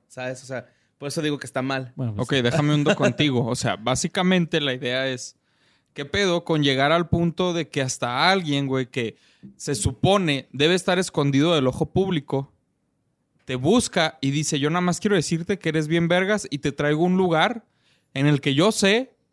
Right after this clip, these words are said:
Speaker 3: que tú podrías decir algo, pero no creo que lo vayas a decir"?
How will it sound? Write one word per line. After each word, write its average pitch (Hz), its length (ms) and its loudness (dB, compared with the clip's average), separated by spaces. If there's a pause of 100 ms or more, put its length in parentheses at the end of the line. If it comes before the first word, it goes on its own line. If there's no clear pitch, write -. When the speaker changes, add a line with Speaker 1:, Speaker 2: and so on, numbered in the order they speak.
(220)
Speaker 3:
que 151 100 -6
tú 202 200 -4
podrías 190 360 4
decir 175 280 0
algo, 185 420 0 (160)
pero 135 180 -2
no 135 120 0
creo 151 120 -6
que 175 100 -4
lo 151 80 0
vayas 127 280 -4
a 151 40 -4
decir"? 160 380 -4